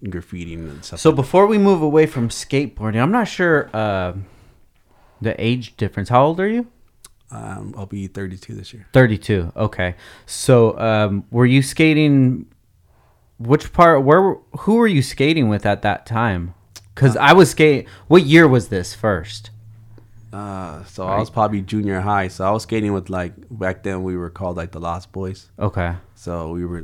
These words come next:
Speaker 1: like, all the college, college estates. So, you know, we would go, like, to Fifth and Gravel too,
Speaker 2: Yeah.
Speaker 1: like,
Speaker 2: Hell,
Speaker 1: around
Speaker 2: did
Speaker 1: that
Speaker 2: you ever
Speaker 1: area.
Speaker 2: go to the church?
Speaker 1: The church.
Speaker 2: No shit, really?
Speaker 1: Yeah, so we, so, you know, but f-, our spot was, like, the, uh, col-, behind C I, the college,
Speaker 2: Yeah.
Speaker 1: college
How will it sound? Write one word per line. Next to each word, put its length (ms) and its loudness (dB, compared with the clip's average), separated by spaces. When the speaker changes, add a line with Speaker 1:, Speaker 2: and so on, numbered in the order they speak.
Speaker 1:
like, 220 -12
all 180 -6
the 100 -10
college, 460 -12
college 260 -8
estates. 460 -12
So, 160 -10
you 100 -10
know, 100 -12
we 140 -10
would 120 -8
go, 120 -6
like, 220 -12
to 80 -14
Fifth 260 -14
and 100 -12
Gravel 380 -14
too, 120 -4
Speaker 2:
Yeah. 640 6
Speaker 1:
like, 80 -8
Speaker 2:
Hell, 160 -2
Speaker 1:
around 120 -6
Speaker 2:
did 100 -2
Speaker 1:
that 60 2
Speaker 2:
you 60 8
ever 80 6
Speaker 1:
area. 60 -6
Speaker 2:
go 100 4
to 60 0
the 120 0
church? 640 -4
Speaker 1:
The 80 -14
church. 540 -10
Speaker 2:
No 360 6
shit, 640 0
really? 640 0
Speaker 1:
Yeah, 100 -8
so 180 -12
we, 160 -10
so, 420 -8
you 120 -8
know, 160 -6
but 180 -6
f-, 240 -16
our 340 0
spot 340 -4
was, 220 -10
like, 240 -10
the, 300 -10
uh, 100 -12
col-, 400 -4
behind 340 -4
C 200 -10
I, 160 -6
the 80 -12
college, 420 -10
Speaker 2:
Yeah. 120 -2
Speaker 1:
college 200 0